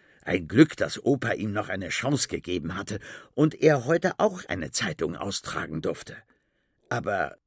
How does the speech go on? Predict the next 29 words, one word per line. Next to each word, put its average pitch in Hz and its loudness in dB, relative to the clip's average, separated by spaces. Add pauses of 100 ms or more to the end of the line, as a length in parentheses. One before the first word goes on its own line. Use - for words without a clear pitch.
(120)
was 104 -4
war 117 -8
mit 101 -8
dem 85 -4
Kobold? - -6 (1000)
Martin 95 -2
schaute 101 -2
zurück. 113 -4 (500)
Der 101 4
Gartenkobold 110 -2 (200)
machte 127 0
eine 107 0
grimmige 123 4
Miene, 123 -2 (200)
weil - -2
er 95 -4
reingelegt 147 -2
wurde. 80 -4 (360)
Aber 98 0
dann 175 0
verschwand - -4
er 120 0
mitsamt 143 -2
der 110 0
Schokolade 110 0 (180)
lachend 135 0
hinter 98 -2
einem 85 -8
Haus. - -8